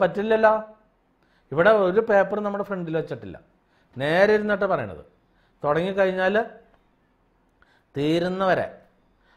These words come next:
അതിൻ്റെ ഇടയ്ക്ക് വേറെ എങ്ങും എഴുതി വെച്ചൊന്നും പറയണ്ട, എനിക്കൊരു സഭയും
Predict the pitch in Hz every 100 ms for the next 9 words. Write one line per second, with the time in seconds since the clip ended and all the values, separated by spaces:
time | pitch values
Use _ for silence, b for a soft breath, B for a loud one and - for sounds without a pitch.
0 | - 127 156 180 175 170 185 196 185 147
1 | 156 180 165 175 175 151 180 - 175 170
2 | 185 175 156 131 82 - b b b 131
3 | 156 170 185 185 165 151 170